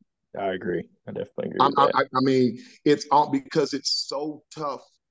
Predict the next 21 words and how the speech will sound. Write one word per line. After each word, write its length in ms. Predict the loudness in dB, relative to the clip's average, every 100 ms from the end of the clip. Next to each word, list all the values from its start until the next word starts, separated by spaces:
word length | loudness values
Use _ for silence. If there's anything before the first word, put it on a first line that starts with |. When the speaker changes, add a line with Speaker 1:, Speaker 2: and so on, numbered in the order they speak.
| _ _ -8
Speaker 2:
to 180 | -8 -6 0
get 200 | 0 0 -4
there 120 | -4
because 400 | -4 -2 -2 0
you're 120 | -4 -4
playing 440 | -2 0 0 0
the 140 | 0 -2 2
best 380 | 2 2 -4 -6
teams 340 | -4 -2 -4
in 80 | -6
the 100 | -8 _ _
country. 540 | -4 -2 -2 -4 -10 -12 -6 2
Even 200 | 4 4
when 80 | 4
they 80 |
have 240 | 4 2 2
bad 320 | 0 0 -2
days, 500 | -8 -8 _ -18 -18 _ _ _ 0
they're 80 | 0
still 260 | 4 4
good. 440 | 4 4 4 0